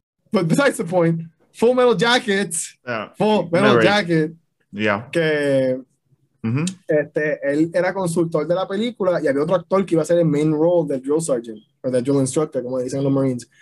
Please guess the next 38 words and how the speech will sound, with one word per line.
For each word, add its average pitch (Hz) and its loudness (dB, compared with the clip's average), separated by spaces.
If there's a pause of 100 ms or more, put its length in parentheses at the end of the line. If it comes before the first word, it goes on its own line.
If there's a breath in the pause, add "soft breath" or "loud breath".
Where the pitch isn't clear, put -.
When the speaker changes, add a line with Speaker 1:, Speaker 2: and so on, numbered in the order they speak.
(120 soft breath)
Speaker 2:
Ujú. 127 -2
Speaker 1:
Y 156 8
a 156 4
mitad 147 2
de 165 2
todo 180 4
eso, 196 2
el 143 -2
director, 143 -2
I - -14
forgot 127 -10
the 147 -6
name 139 -4
también, 131 -2 (300 soft breath)
le 143 6
dice, 165 4
"You 156 4
know 202 6
what? 240 4 (340)
Tú 165 2
deberías 170 2
hacer 170 0
este 165 0
papel." - -2 (880)
Y 156 4
el 160 -2
Speaker 2:
Pero 120 4
Speaker 1:
tipo, 117 6
Speaker 2:
un 120 6
momento. 110 6
Speaker 1:
la, 107 4
la 151 -2
actuación 160 -2
del 214 -2
Speaker 2:
Aquí 214 2
me 151 4
Speaker 1:
tipo 165 2 (120)
Speaker 2:
está, - -8